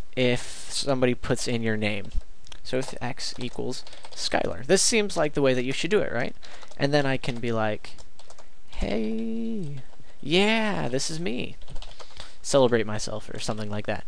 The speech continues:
Um, this seems like the way that you would use a string. However, you can see Java is underlining this in yellow. This is a warning, and it won't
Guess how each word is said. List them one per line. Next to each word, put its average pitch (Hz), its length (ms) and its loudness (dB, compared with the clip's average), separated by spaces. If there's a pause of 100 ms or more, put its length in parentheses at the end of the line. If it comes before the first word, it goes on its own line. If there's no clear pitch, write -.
(400)
Um, - 240 -4 (880)
this 202 100 4
seems 214 240 2
like 190 140 6
the 180 80 4
way 151 120 8
that 131 120 4
you 127 80 2
would 120 120 0
use 113 160 2
a 117 60 -2
string. 107 320 0 (1700)
However, 180 200 4
you 170 80 2
can 165 100 0
see 185 180 2
Java 170 380 6
is 135 180 4
underlining 120 600 4
this 110 380 0
in 113 300 -2
yellow. 127 600 2
This 147 200 -2
is 147 80 -2
a 135 80 0
warning, 127 600 -2 (560)
and 151 160 2
it - 300 4
won't 180 300 2